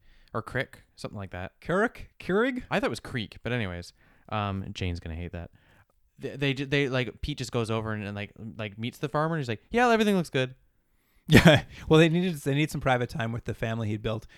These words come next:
Speaker 2: So Galen and, and Burke just hung out with this farmer they just met. <laughs> Anyway,
Speaker 1: And
Speaker 2: that,
Speaker 1: it
Speaker 2: that's
Speaker 1: worked
Speaker 2: the
Speaker 1: out.
Speaker 2: end. Yep, that's the end of the episode.
Speaker 1: Yeah.
Speaker 2: All right, let's get into, uh, the I M D B summary for episode six. Let's keep it moving.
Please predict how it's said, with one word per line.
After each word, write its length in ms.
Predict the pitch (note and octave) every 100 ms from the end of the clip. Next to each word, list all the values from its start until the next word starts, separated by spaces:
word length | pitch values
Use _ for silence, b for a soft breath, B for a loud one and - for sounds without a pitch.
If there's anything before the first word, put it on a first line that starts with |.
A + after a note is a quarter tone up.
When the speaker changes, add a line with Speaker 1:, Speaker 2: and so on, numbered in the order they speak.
| b
Speaker 2:
So 200 | - A#2+
Galen 380 | A2+ A#2+ B2 A#2
and, 300 | A2+ A2 G#2+
and 300 | A2+ A2+ G#2
Burke 200 | A2+ A2
just 140 | A#2+ -
hung 140 | A2+
out 60 | A2+
with 80 | A2
this 140 | A#2
farmer 320 | - A2 A2+
they 120 | A2 A2
just 200 | A2 A2
met. 160 | A2+ -
<laughs> 60 | - G3 - - B B _ -
Anyway, 200 | D3 C3+
Speaker 1:
And 60 | B2
Speaker 2:
that, 180 | G3 - _
Speaker 1:
it 120 | D3
Speaker 2:
that's 100 | E3
Speaker 1:
worked 120 | D#3+ D#3+
Speaker 2:
the 80 |
Speaker 1:
out. 60 | G#3+ A2+
Speaker 2:
end. 20 |
Yep, 160 | E3 G#3
that's 180 | - F3
the 80 | A3+
end 100 | A3
of 60 | A#3+
the 40 |
episode. 400 | C4 E3+ B2+ A#2 - _
Speaker 1:
Yeah. 140 | E3+ F#3 _ _ _ _ -
Speaker 2:
All 160 | C3
right, 180 | B2 A2
let's 200 | C3 D#3+
get 140 | G3
into, 320 | F#3+ F3 E3 D3+
uh, 100 | C3+
the 140 | C3+
I 60 | C3
M 60 |
D 60 | C3+
B 40 |
summary 260 | B2+ C3 B2
for 140 | A#2
episode 400 | B2 A#2+ A2+ A#2+
six. 480 | - B2+ A#2 - -
Let's 120 | C#3
keep 140 | - F#3+
it 80 | D#3
moving. 480 | C3+ C3+ A#2+ G#2+